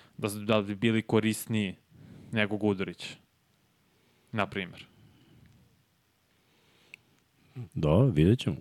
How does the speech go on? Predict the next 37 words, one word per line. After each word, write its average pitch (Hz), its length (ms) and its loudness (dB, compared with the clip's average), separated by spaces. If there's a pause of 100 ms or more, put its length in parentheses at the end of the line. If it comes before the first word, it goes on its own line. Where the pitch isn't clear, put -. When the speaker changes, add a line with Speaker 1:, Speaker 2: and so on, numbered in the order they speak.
Speaker 1:
Nije 131 140 2
samo 143 260 0
da 135 160 2
zbog 127 200 -2
ove 135 100 4
poslednje 123 360 -2
utakmice 113 460 -4
jeste 117 260 0
bio 110 220 0
loš 107 380 0
i, 101 140 -4
mislim, 95 600 -10
šta 110 240 2
se 110 140 -4
radi, 95 200 -2
dešava 107 380 0
se - 120 -10
da 104 60 -6
imaju 104 140 -4
svi - 140 -4
loše 101 260 0
utakmice, 90 440 -10
to 101 120 -4
sve 104 220 -2
stoji 92 540 -4
i 92 40 -8
protiv - 280 -16
Kanade 104 420 0
za 98 100 0
dvanaest 107 320 -2
minuta 110 200 -4
imao 104 100 0
dvanaest 101 340 0
poena, 104 220 0
igrao 101 220 0
vrlo 104 320 0
dobro, 110 400 2